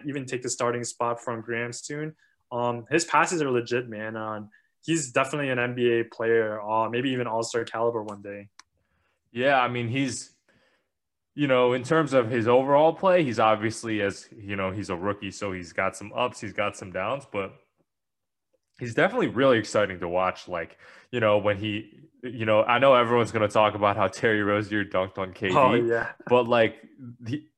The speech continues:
Speaker 2: LaMelo threw him a crisp, like, pretty far pass, uh, to get there. And then obviously he's been throwing some dope lobs to, to Miles Bridges. I said this to someone,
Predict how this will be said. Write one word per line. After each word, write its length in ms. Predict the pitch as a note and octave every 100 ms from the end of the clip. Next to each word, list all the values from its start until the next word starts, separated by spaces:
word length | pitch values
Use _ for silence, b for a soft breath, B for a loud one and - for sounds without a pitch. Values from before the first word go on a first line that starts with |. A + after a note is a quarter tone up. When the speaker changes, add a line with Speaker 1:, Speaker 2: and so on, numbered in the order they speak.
| _ _ C3+
Speaker 2:
LaMelo 520 | A#2+ A#2 D3+ A3 G3
threw 180 | G3+ F#3+
him 100 | A#2
a 80 |
crisp, 720 | G2+ - - D3+ D#3 - - _
like, 320 | A2+ G2 - -
pretty 340 | - D#3 B2
far 680 | - A2 A2+ A2+ G#2+ F#2+ - _
pass, 560 | - G#2 G2+ F#2 - - B B B
uh, 140 | G2 F#2
to 140 | -
get 280 | F#2 A#2+ A#2+
there. 160 | G2 F#2+
And 100 | F#2+
then 100 | G#2
obviously 680 | G#2+ G2+ G#2+ - G#2+ G2 - b b b -
he's 220 | A#2 G2
been 180 | A2 G2+
throwing 300 | G#2+ G#2 G2+
some 280 | - F#2+
dope 300 | F2 G2+ G2+
lobs 460 | F#2+ F#2 F#2 F#2+ -
to, 300 | G#2+ F#2 F2
to 100 | -
Miles 380 | F2+ F#2 F#2 E2
Bridges. 360 | - G2 F#2
I 140 | G#2+ C#3
said 240 | - G3+
this 140 | G#3+ -
to 100 | F3
someone, 440 | E3+ D#3 A2+